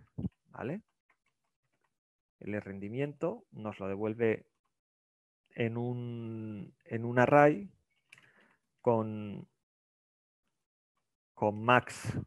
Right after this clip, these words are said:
obtenemos cuál es el máximo, ¿vale? Que sería setecientos dieciocho, y con which max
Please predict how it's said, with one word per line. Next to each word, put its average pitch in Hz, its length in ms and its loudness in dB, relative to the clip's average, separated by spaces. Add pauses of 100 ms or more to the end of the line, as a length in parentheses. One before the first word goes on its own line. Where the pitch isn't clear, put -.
(240)
obtenemos 113 840 -2 (1040)
cuál 110 220 4
es 107 120 -2
el 113 120 2
máximo, 143 580 2 (400)
¿vale? 110 400 6 (420)
Que - 100 -10
sería 107 280 4
setecientos 110 480 -2
dieciocho, 123 540 2 (400)
y 175 80 6
con 135 280 10
which 135 240 10
max 135 460 6